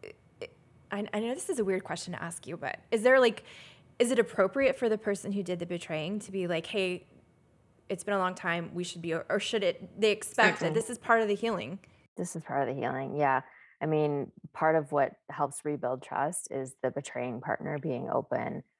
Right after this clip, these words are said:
Speaker 2: to helping the betrayed partner heal at
Speaker 1: That
Speaker 2: all times.
Speaker 1: very powerful statement.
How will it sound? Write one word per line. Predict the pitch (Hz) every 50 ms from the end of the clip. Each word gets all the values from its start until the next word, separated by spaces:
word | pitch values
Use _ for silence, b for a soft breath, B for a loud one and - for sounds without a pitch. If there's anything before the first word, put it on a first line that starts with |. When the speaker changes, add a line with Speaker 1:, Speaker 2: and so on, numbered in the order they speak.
| _ _ _ _ _ _ _ -
Speaker 2:
to | - - 139 135 131 131 127 127 -
helping | - - - 135 - - 110 110 120 113
the | 117 - 131
betrayed | 131 - - - 123 101 101 - -
partner | - 135 - 143 156 147
heal | 139 - - - - - - 156 _ _ _ _ _ _ _ _ _ _ _ _ _ _ _ _ _ _ _ _ _ _ -
at | - 143 -
Speaker 1:
That | 113
Speaker 2:
all | 120 101
times. | - - - - - - 175 - - - -
Speaker 1:
very | - 180 170 175 185 185 190 185 180 175
powerful | - 151 - 139 170 - - 185
statement. | - - - 82 - - 58 55 55